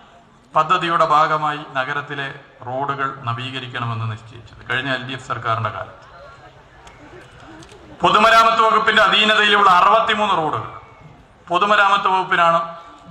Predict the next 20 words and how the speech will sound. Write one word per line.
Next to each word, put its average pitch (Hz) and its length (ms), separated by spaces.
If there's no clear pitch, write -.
പൊതുമരാമത്ത് 175 640
വകുപ്പിന്റെ 165 460
കീഴിലുള്ള 156 420
കേരള 160 260
റോഡ് 165 280
ഫണ്ട് - 240
ബോർഡിനാണ് 131 420
അറുപത്തിമൂന്ന് 147 600
റോഡുകളുടെ 123 460
പ്രവൃത്തി 135 440
ചുമതല 120 380
കൊടുത്തത്. 107 340
നാൽപത് 175 460
റോഡ് 147 260
പ്രവൃത്തി 131 360
കോർപ്പറേഷനും 143 680
ചുമതല 113 340
കൊടുത്തു. - 240
സ്മാർട്ട് 190 380
സിറ്റി 214 200